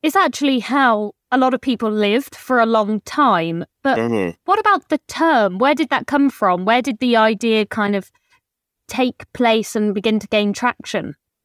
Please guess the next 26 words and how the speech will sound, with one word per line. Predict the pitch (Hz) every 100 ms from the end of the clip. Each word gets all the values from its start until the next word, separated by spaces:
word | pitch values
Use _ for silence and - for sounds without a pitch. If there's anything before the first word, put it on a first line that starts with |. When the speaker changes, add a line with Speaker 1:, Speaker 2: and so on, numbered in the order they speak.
| -
Speaker 2:
Yeah, | 113 147 151
well, | 131
this | 139 151
phrase, | - 156 160
the | -
fifteen-minute | 151 131 127 120 120 117 - -
city, | 120 117 104
has | 92
been | 101 101 98 -
attributed | 107 - 98 98 - 92 -
to | 104 98 98
a | 98
professor | 104 110 104 107 92
at | 98
the |
Sorbonne | - 110 98 92 101 98 92 85 -
in | 101 90 87
Paris | 95 92 85
called | - 87 -
Carlos | 104 95 92 -
Moreno, | 95 92 104 95 87 - _ _ _ _ _ 107
who | 98 98 101 _ -
came | 131 131
up | 123 127
with | 107
it, | 104